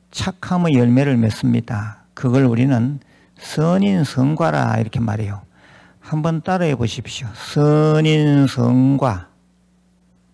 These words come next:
선인성과. 또 악함의 씨앗을 심었으면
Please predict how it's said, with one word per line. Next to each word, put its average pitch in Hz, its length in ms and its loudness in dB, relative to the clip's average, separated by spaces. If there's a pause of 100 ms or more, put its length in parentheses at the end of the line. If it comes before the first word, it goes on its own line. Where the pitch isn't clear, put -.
(680)
선인성과. 139 1500 0 (1300)
또 113 340 0 (680)
악함의 156 680 0
씨앗을 151 560 -2
심었으면 123 1120 0